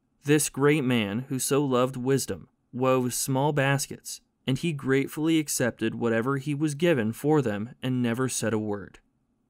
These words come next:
A summary of the teachings of the Fathers. In conclusion, we would like to offer a summary of the teachings of the Fathers presented in this book.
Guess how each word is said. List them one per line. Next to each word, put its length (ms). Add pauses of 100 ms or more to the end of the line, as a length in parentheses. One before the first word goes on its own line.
A 140
summary 640
of 140
the 80
teachings 580
of 140
the 80
Fathers. 640 (640)
In 180
conclusion, 640 (380)
we 160
would 180
like 240
to 80
offer 440
a 60
summary 520
of 140
the 100
teachings 640
of 160
the 80
Fathers 500
presented 560
in 160
this 220
book. 440